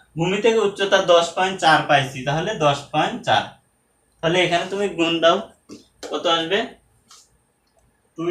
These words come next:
into nine point eight into ten to the power, সরি, ten point four, তাহলে এখানে আসবে দুই, দুইশো তিন পয়েন্ট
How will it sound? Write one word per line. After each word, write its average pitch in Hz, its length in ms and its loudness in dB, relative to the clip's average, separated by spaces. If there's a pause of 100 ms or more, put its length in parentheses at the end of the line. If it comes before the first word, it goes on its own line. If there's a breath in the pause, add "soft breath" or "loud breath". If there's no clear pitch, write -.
(120)
into 143 280 -4 (220)
nine 151 240 -2 (120)
point 139 300 0 (160)
eight 156 200 -4 (640)
into 151 400 -4 (600)
ten 156 220 -2
to 175 140 -12
the 156 180 -6
power, 123 280 2 (600)
সরি, 139 240 2 (120)
ten 139 140 -6 (120)
point - 260 -2 (540)
four, 139 200 -2 (420)
তাহলে 156 260 -2
এখানে 175 260 -2
আসবে 202 220 -2 (720)
দুই, 143 180 -4 (100)
দুইশো 151 320 -2 (180)
তিন 165 180 0 (120)
পয়েন্ট 196 260 0